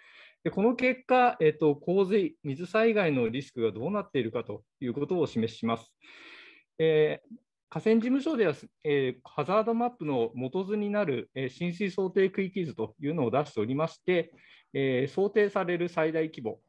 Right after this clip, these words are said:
えー、大体、まあ、千年に一回というぐらいのイメージですが、えー、浸水する深さと、えー、浸水する時間というところを出しておりまして、えー、まあ、深いところ、足立区、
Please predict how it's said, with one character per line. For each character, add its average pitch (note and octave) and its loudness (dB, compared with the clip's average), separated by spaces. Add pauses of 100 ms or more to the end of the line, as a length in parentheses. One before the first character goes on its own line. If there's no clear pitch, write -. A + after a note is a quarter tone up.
(100)
え A2+ 0
ー、 - -10
大 E3 2
体、 F#3 0
ま F3+ 0
あ、 - 0
千 F3 -2
年 B2+ -4
に G#2+ -14
一 E3+ -14
回 C3+ 0
と F#2 -12 (240)
い B2 -4
う A#2 -2
ぐ B2+ 0
ら A2+ 0
い G#2+ -6
の A2+ -6
イ A#2+ -4
メ A#2+ -2
ー A2+ -4
ジ G2 -12
で F#2+ -12
す - -12
が、 C3+ -2 (380)
え A#2+ 2
ー、 - -4
浸 A#2+ 0
水 A#2 -2
す A#2+ -8
る A#2 -2
深 F#3 -4
さ G#2+ -2 (340)
と、 F3+ 0 (180)
え A2 2
ー、 - 0
浸 D#3 -6
水 D#3 0
す C#3+ -6
る A#2+ -2
時 A2 -6
間 F#3 0 (220)
と E3+ 0
い E3+ 2
う E3 0
と E3+ -6
こ F3+ -4
ろ D#3+ 0
を A2 2
出 B2+ -6
し - -20
て A#2 -8
お G#2+ -2
り A#2+ -8
ま D3 -4
し - -16
て、 D#3 0 (440)
え A#2+ 0
ー、 A#2+ -8
ま C#3 -2
あ、 B2+ -4
深 D#3 -2
い C#3+ -2
と C3 -6
こ A#2 -6
ろ、 A2 -6
足 A#2+ -4
立 A#2+ -10
区、 A2 -4